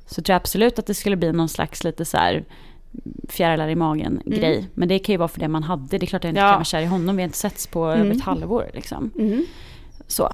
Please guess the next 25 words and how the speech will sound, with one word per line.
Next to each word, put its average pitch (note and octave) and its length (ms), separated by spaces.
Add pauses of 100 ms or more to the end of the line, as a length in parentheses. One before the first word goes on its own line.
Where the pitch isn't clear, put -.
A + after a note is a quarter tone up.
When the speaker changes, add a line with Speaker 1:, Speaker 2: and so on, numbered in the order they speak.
Speaker 2:
Då A3 100
går C4 140
vi E4+ 60
vidare. C#4+ 480 (1120)
Bästa C#4+ 720
och C4 240
värsta G#3 640 (200)
som G3+ 240
karriärsmove. A#3 2250 (1040)
Speaker 1:
Ja. A3+ 340 (600)
Jag G#3+ 140
glömde G3 260
vi F3+ 80
skriva F3+ 360
något F3 140
på E3+ 80
värsta. - 360 (600)
Speaker 2:
Okej. - 360 (200)
Speaker 1:
Mm. F#3+ 320 (300)
Speaker 2:
Men A#3 280
dra A#3+ 180
bästa A#3 320
då. - 160 (240)
Speaker 1:
Eh, A3+ 200
bästa, B3+ 680